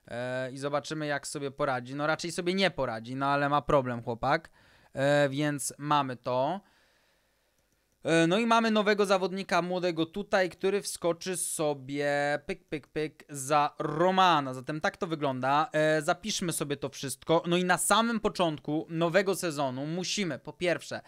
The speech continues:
zobaczyć, kogo chcemy się pozbyć, a po drugie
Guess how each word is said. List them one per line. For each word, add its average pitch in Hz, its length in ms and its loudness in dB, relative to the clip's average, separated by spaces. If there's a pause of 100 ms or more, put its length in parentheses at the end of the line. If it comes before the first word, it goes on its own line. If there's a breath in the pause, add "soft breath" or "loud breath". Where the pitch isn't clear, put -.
(240 loud breath)
zobaczyć, 160 480 4
kogo 170 240 0
chcemy 151 260 -4
się 151 120 -6
pozbyć, 147 560 0
a 214 100 0
po 247 160 0
drugie 160 460 2